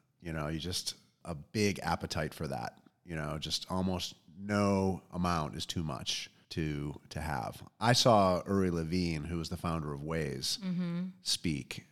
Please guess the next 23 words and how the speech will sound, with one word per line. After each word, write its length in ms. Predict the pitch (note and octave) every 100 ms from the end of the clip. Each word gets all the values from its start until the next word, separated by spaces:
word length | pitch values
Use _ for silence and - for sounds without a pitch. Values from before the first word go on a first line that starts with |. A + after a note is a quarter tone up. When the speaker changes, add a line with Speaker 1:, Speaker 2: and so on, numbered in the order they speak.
| _ _
Speaker 1:
and 520 | E2 D#2+ D#2+ E2 D#2+
he 100 | F2
wrote 160 | F#2 E2
a 60 | D2
book 440 | D#2+ D2 - - - _ -
about 260 | D#2+ E2 D2
entrepreneurship. 840 | D#2 - D#2+ D2 C#2+ - - -
And 100 | D#2+
that 140 | G2
was 160 | E2 E2+
one 160 | D#2+ D2+
of 60 |
his 120 | E2
big 240 | D2 D2 C#2
ones, 320 | C#2 - -
was, 200 | D#2 -
like, 340 | D2 C#2 - -
when 220 | - D#2+ D2+
they 140 | F2+
back 320 | E2 D#2+ D2+
a 40 | -
team 380 | - E2 D2+ C#2+
now, 460 | C#2+ C2+ C2 C#2+